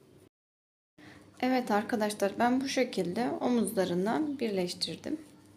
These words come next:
Şimdi bağcıklarımıza geçiyoruz arkadaşlar.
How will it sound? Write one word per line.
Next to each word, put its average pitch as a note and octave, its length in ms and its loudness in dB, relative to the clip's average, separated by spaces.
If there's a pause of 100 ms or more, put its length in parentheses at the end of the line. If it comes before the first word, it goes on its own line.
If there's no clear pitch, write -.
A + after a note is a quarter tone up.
(360)
Şimdi C4 220 2
bağcıklarımıza A#3+ 760 0
geçiyoruz F#3 600 -2
arkadaşlar. A3 840 0